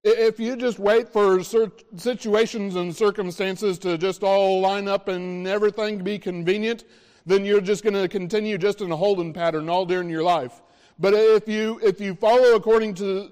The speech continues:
the will of God within your life, then you can go, even when things don't make sense. That you can follow the will of God, even when you are in situations where, yes, this doesn't make sense.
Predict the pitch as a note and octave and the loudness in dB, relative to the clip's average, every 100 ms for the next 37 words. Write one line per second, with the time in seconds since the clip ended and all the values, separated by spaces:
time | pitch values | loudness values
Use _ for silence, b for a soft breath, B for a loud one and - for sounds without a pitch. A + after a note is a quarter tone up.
0 | F3 F#3+ F#3 A3+ A3 F#3 E3+ A#3 A3+ G3 | -2 2 4 4 4 2 2 2 4 0
1 | G3 F3+ F3 E3 F3+ G#3+ - B B G3+ | 0 -2 0 4 4 2 -6 B B 0
2 | A#3+ B3+ A#3+ B3+ D4 G#3+ F#3 F3 A3 A#3+ | 2 -2 0 2 2 2 4 6 4 0
3 | B3 A#3 A#3+ A#3 A#3 G#3 F#3 F3+ - _ | -2 0 0 0 -2 -4 -10 -14 -18 _
4 | - G#3 G#3+ G3+ F#3+ A3+ B2+ - - _ | -2 0 0 -2 0 0 -2 -8 -20 _
5 | _ _ _ _ _ _ F3+ G#3+ A3 B3+ | _ _ _ _ _ _ 2 2 4 0
6 | B3+ A3 G#3 A#3 A3+ C#4 B3+ G#3+ G#3+ A3+ | 0 -2 -2 2 4 4 4 4 6 6
7 | G#3 F3 G3+ F#3 F#3 F3+ B B - A#3+ | 4 4 4 6 4 0 B B -4 -2
8 | C4+ B3+ A#3+ A3+ A3 A3 A3 A3 A3+ - | 0 0 0 -2 -2 -4 -4 -4 -8 -12
9 | - _ _ _ - A3 G#3+ B3 C4+ A#3 | -20 _ _ _ 0 4 6 4 2 -2
10 | A#3+ G#3+ A3 G#3 A3 A#3+ A3+ G#3+ A3 G#3+ | -2 -2 2 4 4 0 -2 2 4 4
11 | G#3+ G#3+ A#3 A#3+ A3+ A3 G3+ G#3 F#3 F3+ | 6 4 2 0 0 2 0 0 -2 -2
12 | F3+ F3+ F3 G#3 E3 C3+ | -4 -6 -2 -2 -2 -8